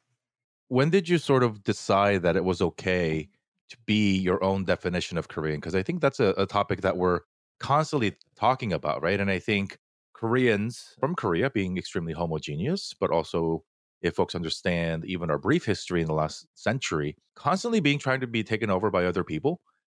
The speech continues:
makes you really a tight-knit circle. And so there's a lot of us, and there's a lot of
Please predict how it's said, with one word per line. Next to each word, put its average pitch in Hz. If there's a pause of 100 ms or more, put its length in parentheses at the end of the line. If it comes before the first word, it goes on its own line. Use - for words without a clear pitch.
(100)
makes 95
you 95
really 92 (260)
a 90
tight-knit 98
circle. -
And 73
so 87
there's 87
a 90
lot 90
of - (100)
us, 101
and 82
there's 80
a 80
lot 78
of 76